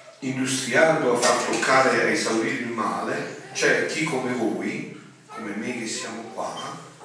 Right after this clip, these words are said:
che sta cercando, vedete, voi avete mai visto, venite da tante parti, no? Avete mai visto per caso nei vostri paesi il diavolo che cammina, che va a uccidere, che va a fare violenza? L'avete mai visto il diavolo?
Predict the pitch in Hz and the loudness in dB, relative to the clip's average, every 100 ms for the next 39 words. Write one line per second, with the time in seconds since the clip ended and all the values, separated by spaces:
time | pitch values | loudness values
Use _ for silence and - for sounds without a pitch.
0 | - - _ _ _ - - 151 - 165 | -20 -20 _ _ _ -20 -10 -4 0 0
1 | 160 156 - - - - 113 127 117 - | 0 -2 -4 -4 -4 -6 -8 -8 -8 -14
2 | - - - 170 151 117 101 - - - | -18 -12 0 2 2 2 -2 -4 -8 -14
3 | - - - - - - - - 214 - | -20 -20 -20 -20 -20 -20 -16 -2 4 4
4 | - - 131 156 165 - - - 110 110 | 4 0 2 2 2 0 -2 -2 -6 -6
5 | 113 127 113 104 104 127 120 117 110 - | -6 -4 -4 -2 -2 -2 0 0 0 -2
6 | - - - - - - - 123 135 135 | -8 -12 -14 -18 -20 -20 -16 -10 -10 -10
7 | 135 - - - 117 139 139 139 202 202 | -12 -16 -18 -8 -2 0 2 4 4 4
8 | - - 139 - - - - 120 120 120 | 0 -2 -2 -4 -4 -4 -4 -6 -6 -6
9 | 131 120 135 - 113 110 113 123 120 110 | -8 -6 -4 -4 -6 -8 -6 -2 -2 -4
10 | 110 110 - 104 107 113 107 107 98 107 | -8 -12 -12 -14 -14 -12 -12 -12 -12 -12
11 | 104 - 113 113 110 107 101 101 101 107 | -12 -12 -14 -12 -10 -8 -8 -10 -6 -4
12 | 104 - 110 101 101 101 107 104 - - | -4 -6 -8 -8 -8 -8 -8 -8 -12 -10
13 | - - - - - - - - | -10 -10 -10 -12 -14 -16 -14 -14